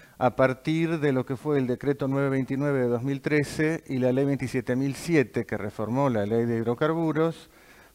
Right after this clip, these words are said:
para incorporar todo el tema de los hidrocarburos no convencionales, es decir, eh, la exploración y explotación de recurso no convencional,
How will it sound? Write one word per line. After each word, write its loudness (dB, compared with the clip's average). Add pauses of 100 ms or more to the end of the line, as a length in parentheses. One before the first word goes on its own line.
(140)
para 6
incorporar 2 (500)
todo 2
el 2
tema 2
de 4
los 0
hidrocarburos 0
no 2
convencionales, -2
es -4
decir, -4
eh, -2
la -2
exploración -2
y -4
explotación -2
de 0
recurso -4
no -2
convencional, 0